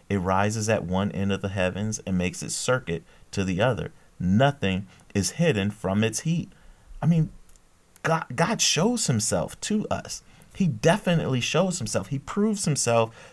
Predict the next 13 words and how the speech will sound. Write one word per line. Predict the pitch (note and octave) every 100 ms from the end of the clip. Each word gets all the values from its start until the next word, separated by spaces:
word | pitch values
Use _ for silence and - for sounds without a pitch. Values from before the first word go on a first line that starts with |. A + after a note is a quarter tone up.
| -
through | D3 E3
nature. | B2 G#2+
He | G#2
proves | - - F#3+ E3+
himself | D3 - A#2 - - - -
over | A#2 A#2+ A#2+ B2+ C3 - -
and | A#2+ -
over | G2+ G2 F2+ G2+ G2+ - -
and | G2+ G2+ -
over | F2+ F2+ F2+ G2+
again. | G#2 C#3 F3 A2
The | E2+
Bible, | E2+ A2 A#2+ C3+ C3+ B2+ C3